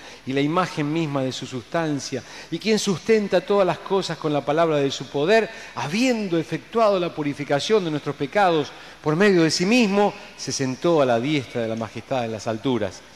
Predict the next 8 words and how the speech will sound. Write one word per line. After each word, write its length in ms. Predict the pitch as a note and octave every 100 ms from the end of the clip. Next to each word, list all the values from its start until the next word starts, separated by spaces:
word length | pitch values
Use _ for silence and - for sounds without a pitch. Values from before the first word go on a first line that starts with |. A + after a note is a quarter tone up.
| -
hecho 300 | D3+ - C#3+
tanto 380 | - E3+ D3+ C#3
superior 480 | - B2+ C3 C#3+ C3
a 40 |
los 180 | A#2+ -
ángeles, 520 | D3 B2 A#2 G#2 - - - - -
cuanto 360 | A#2 A#2 A#2
heredó 360 | A2 A#2 C#3